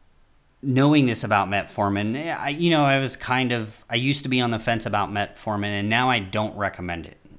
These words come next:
And here's why. So with a deeper understanding of the body, you think, "Okay, well, what else is metformin going to do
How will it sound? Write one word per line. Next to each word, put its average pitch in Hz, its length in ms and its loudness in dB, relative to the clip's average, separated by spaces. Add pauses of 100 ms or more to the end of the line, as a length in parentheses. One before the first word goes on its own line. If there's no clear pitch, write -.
And 95 120 -10
here's 120 320 -6
why. 78 420 -4 (560)
So 104 160 -6
with 113 260 -6
a 120 40 -6
deeper 147 300 0
understanding 117 460 0
of 98 60 -4
the - 20 0
body, 110 160 4
you 101 60 -4
think, 104 160 -8
"Okay, 107 260 -4
well, 110 240 -2
what 120 180 -2
else 139 220 0
is 104 120 -8
metformin 101 640 -4
going 98 280 -4
to 95 80 -6
do 82 480 -6